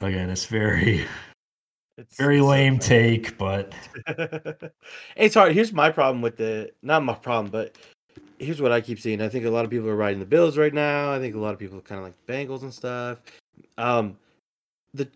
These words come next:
Speaker 2: I've said this in the offseason when, you know, everybody, "Oh, they lost Tyreek and they lo-," the,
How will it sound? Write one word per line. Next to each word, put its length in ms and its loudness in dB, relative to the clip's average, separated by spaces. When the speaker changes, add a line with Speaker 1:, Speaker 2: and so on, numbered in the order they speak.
Speaker 2:
I've 180 4
said 200 2
this 280 -4
in 120 -4
the 80 0
offseason 540 0
when, 240 -6
you 100 -4
know, 200 -4
everybody, 400 -4
"Oh, 160 -6
they 80 -6
lost 260 -6
Tyreek 500 -6
and 140 -10
they 100 -6
lo-," 160 -8
the, 160 -8